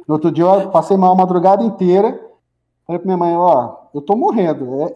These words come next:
essa é a real, eu, eu, eu tô, eu acho que eu estou morrendo." Aí como o homem é, é fresco, é mole pra doença, a mulher não, não dá moral, né?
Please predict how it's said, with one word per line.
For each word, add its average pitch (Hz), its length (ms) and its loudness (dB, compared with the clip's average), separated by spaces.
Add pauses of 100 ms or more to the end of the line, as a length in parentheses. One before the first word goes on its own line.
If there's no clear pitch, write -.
essa 277 260 0
é 269 40 2
a 269 40 0
real, 240 300 4
eu, 190 140 0
eu, 208 300 0
eu 208 60 2
tô, 233 220 -4
eu 202 200 2
acho 202 200 4
que - 100 -16
eu - 40 -8
estou 240 300 -10
morrendo." 175 500 -2
Aí 156 100 -4
como 262 500 -4
o 160 80 -6
homem 175 300 0
é, 156 160 -8 (200)
é - 80 -6
fresco, 135 840 -6 (160)
é 117 80 -18
mole 143 420 -4
pra 139 180 -8
doença, 135 480 -8
a 180 40 -6
mulher 160 260 -2
não, 254 100 -10
não 233 200 -8
dá 233 180 0
moral, 127 420 2
né? 131 180 -6